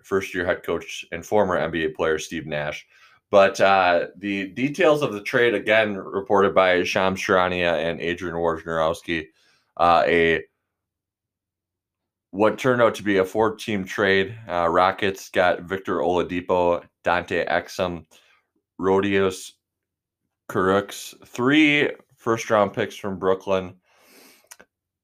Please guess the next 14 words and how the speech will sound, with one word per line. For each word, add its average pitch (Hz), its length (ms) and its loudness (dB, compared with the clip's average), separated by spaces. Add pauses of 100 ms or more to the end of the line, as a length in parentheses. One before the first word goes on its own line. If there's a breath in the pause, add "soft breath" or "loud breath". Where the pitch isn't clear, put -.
(140)
a, 92 400 2
another 113 280 2
first-round 113 580 0
pick, - 500 -2 (140)
and, 90 560 -4 (160)
uh, 85 280 2
four 107 260 0
pick - 220 -8
swaps. 76 400 -2
So 85 340 0
a 85 160 0
boatload 120 560 2
of 110 160 -2
picks. - 540 -2